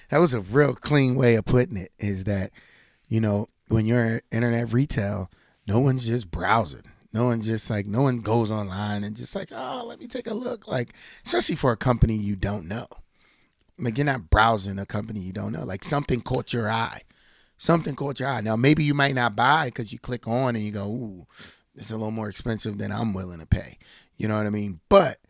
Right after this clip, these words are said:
you click with the intention of, "Hey, if something's on here that's, aff-,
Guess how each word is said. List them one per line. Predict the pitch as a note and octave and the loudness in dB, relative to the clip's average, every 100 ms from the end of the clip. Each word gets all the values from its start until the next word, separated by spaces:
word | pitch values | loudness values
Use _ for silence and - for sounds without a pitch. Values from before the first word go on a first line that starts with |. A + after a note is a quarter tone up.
| _ _ _ _ | _ _ _ _
you | A#2+ A3 | 4 4
click | - - D#3 - - | 4 0 2 2 0
with | B2 | -8
the | C3 A#2 | -6 -4
intention | A2 - C#3 D#3 - G#2+ | -4 -4 -2 -2 -4 -6
of, | G2+ G2 E2+ - _ _ _ _ _ - | -6 -8 -12 -16 _ _ _ _ _ -8
"Hey, | A2 A#2 | -4 -4
if | F2 | -2
something's | - - - E4 | -2 -2 -2 -4
on | D3+ D4+ | -2 -2
here | G#3+ B2 | -2 -2
that's, | A#2 G#2+ - | -4 -6 -8
aff-, | F2+ | -12